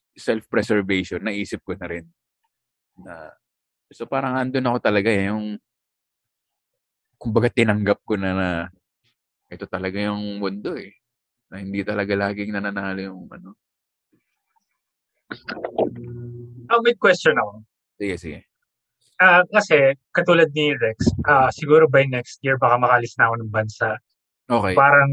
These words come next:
Speaker 2: sabi ko kasi din sa fiancé ko, pag mananalo si Lenny, kahit wag muna ako sumunod,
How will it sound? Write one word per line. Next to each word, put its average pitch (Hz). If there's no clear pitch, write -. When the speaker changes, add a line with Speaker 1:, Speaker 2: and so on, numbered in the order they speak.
Speaker 2:
sabi 151
ko 147
kasi 143
din 131
sa 135
fiancé 117
ko, 104
pag 131
mananalo 139
si 139
Lenny, 117
kahit 135
wag 143
muna 143
ako 135
sumunod, 127